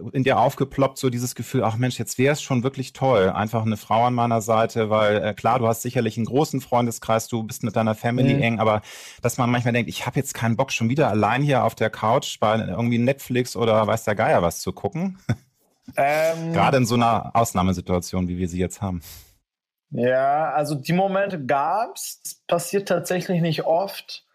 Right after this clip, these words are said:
Speaker 2: aber ich wach manchmal nachts auf so und dann denk ich mir so, „Boah, jetzt wär's schon cool, wenn hier jemand liegen würde.“ So, und du fühlst dich gerade, du hast irgendwie ein Thema, du hast gerade Schiss vor irgendwas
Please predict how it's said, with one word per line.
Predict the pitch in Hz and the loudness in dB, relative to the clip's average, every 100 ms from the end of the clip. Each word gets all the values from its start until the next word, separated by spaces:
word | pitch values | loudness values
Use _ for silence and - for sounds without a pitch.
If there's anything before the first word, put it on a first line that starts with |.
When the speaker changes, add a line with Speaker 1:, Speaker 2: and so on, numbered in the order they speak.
| _ _ _ _ _ _ | _ _ _ _ _ _
Speaker 2:
aber | - 139 147 151 | -2 0 2 0
ich | 156 131 | -2 -4
wach | 151 165 156 | -2 -2 -2
manchmal | 156 170 170 175 165 165 127 - _ - | -2 -2 -4 -2 0 0 -4 -10 _ -2
nachts | 151 170 160 - | 0 0 -4 -4
auf | 151 165 190 | 0 2 0
so | - 185 185 190 202 170 | -4 -2 0 2 0 0
und | |
dann | 160 | -2
denk | 165 156 | -2 0
ich | |
mir | 151 | -2
so, | 135 131 | -2 -2
„Boah, | 135 139 | 0 2
jetzt | 156 151 - | 0 -4 -2
wär's | 160 151 | -2 -2
schon | - 147 - | -4 -6 -2
cool, | 156 156 143 | 2 2 2
wenn | 143 139 | -2 -2
hier | 131 143 | 0 0
jemand | 139 135 131 120 | 0 0 -2 -2
liegen | 131 135 120 | -2 -2 -2
würde.“ | 123 117 117 | 0 0 0
So, | 117 | 0
und | 127 | 0
du | 127 | 0
fühlst | - 170 160 | 0 -2 -2
dich | 147 | -4
gerade, | 156 156 | -2 0
du | 143 | 0
hast | 147 147 - - | -2 -4 -8 -4
irgendwie | 151 151 143 | -2 0 0
ein | 139 131 | 0 -2
Thema, | 160 165 156 156 | -2 0 0 0
du | 143 | -2
hast | - | -2
gerade | 147 | -4
Schiss | 139 - 170 - | -2 -2 -2 -2
vor | 170 | -2
irgendwas | 170 160 151 156 165 - | 0 0 0 -2 -2 -6